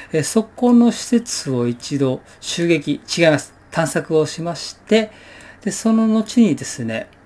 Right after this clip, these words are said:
まあ、この施設でフェラルフォードを迎えたいなと思っておりますので、まあね、本当はもっとね、回りたいんですけれども、大きいところで、まあ、レシピなんか得られたりできたらいいなと。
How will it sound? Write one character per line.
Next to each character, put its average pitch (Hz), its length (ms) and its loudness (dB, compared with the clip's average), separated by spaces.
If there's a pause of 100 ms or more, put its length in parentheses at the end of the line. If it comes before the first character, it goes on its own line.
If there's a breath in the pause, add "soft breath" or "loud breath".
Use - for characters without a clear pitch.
(440)
ま 147 80 0
あ、 - 20 0
こ 160 160 -4
の 151 240 -2
施 - 120 -14
設 143 200 -8
で 143 160 -2
フ - 140 -8
ェ 135 40 -2
ラ 135 120 0
ル 131 60 -4
フ 135 180 -4
ォ 131 60 -4
ー - 20 -6
ド 143 160 0
を 131 40 0
迎 123 300 -4
え 127 80 -4
た 135 160 -4
い 135 100 0
な 143 140 0
と 135 80 -6
思 123 240 -8
っ - 20 -10
て - 320 -10
お 120 120 -8
り 123 100 -6
ま 123 140 -4
す - 120 -12
の 107 140 -10
で、 120 240 0 (920 loud breath)
ま 117 160 0
あ 117 60 -2
ね、 117 260 -4
本 143 220 -4
当 165 120 -6
は 160 60 -6
も 185 100 -6
っ - 20 -6
と - 160 -6
ね、 143 140 0
回 143 140 0
り 175 80 -4
た 190 80 -4
い 190 40 -4
ん 185 40 -6
で 160 80 -2
す - 180 -12
け 135 160 -6
れ 120 100 -8
ど 120 120 -8
も、 120 460 -2 (140)
大 151 140 -8 (220)
き 185 220 -8
い 180 40 -10
と 170 160 -8
こ - 160 -10
ろ 123 140 -6
で、 120 220 -6 (720)
ま 123 240 -8
あ、 120 80 -8
レ 143 100 -4
シ - 160 -8
ピ 143 140 -4
な 120 100 -4
ん 117 40 -8
か - 220 -8 (1160)
得 123 100 -8
ら 117 120 -2
れ 113 80 -6
た 104 100 -14
り 101 180 -14 (200)
で 143 80 -8
き - 80 -10
た 127 80 -4
ら 120 80 -2
い - 20 -2
い 131 40 0
な 123 100 -2
と。 110 120 -8